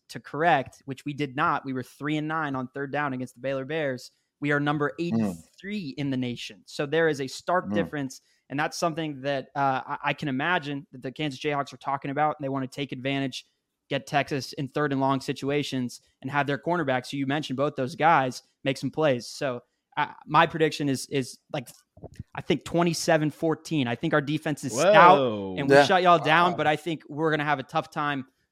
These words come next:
Speaker 1: scoring the rock and converting on
Speaker 2: Yeah.
Speaker 1: third and fourth down. So that's, that's my prediction there.
Speaker 2: It's gonna be a good game, man. We got some legit N F L guys in the secondary.
Speaker 3: Yeah,
Speaker 2: So,
Speaker 3: yeah,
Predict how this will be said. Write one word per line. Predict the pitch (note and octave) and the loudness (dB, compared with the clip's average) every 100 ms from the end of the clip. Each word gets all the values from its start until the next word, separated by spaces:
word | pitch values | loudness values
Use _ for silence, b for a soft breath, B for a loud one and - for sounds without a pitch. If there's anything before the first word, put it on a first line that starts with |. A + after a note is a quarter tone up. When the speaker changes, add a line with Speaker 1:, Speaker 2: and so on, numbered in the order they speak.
| - | -20
Speaker 1:
scoring | - D#3+ D3 C#3 | -10 -6 -4 -2
the | |
rock | B2+ B2+ A#2+ - - C#3+ | 0 2 2 -2 -12 -12
and | B2+ | -10
converting | C3+ C3 B2+ B2 | -4 -2 -2 -4
on | B2 F#2+ | -6 -2
Speaker 2:
Yeah. | G2+ | -2
Speaker 1:
third | B2 | -2
and | A#2 | -6
fourth | - A#2+ - | -6 -8 -8
down. | A#2 G#2 _ | -12 -12 _
So | - B2+ | -8 -2
that's, | C3 - | -2 -4
that's | C#3 B2 | -8 -8
my | C3 | -8
prediction | A2+ A#2 G2+ - | -10 -14 -20 -20
there. | A2 _ _ - | -20 _ _ 0
Speaker 2:
It's | E3+ | 2
gonna | C4 A#3+ | 8 12
be | A3+ | 12
a | |
good | F#3+ G#3+ | 12 12
game, | E3+ G3+ G3+ | 12 12 12
man. | E3 E3+ | 10 12
We | G3 | 12
got | A3+ G#3+ | 12 12
some | G#3 F#3 | 10 6
legit | F3 C#3+ F3+ G3+ F#3 - | 6 8 12 12 10 6
N | G3+ | 10
F | F#3+ F3+ | 10 10
L | G3 F3+ | 12 12
guys | E3+ F3+ F3 B2+ G#2+ C#3 | 12 12 12 12 8 2
in | C3+ | 0
the | |
secondary. | B2+ D#3+ D3+ B2 A2+ G2+ | 4 4 4 4 4 4
Speaker 3:
Yeah, | G#2+ | 4
Speaker 2:
So, | B2 A#2 C#2 D2 D#2 | 6 6 2 -8 -10
Speaker 3:
yeah, | F2 F2+ | -6 -6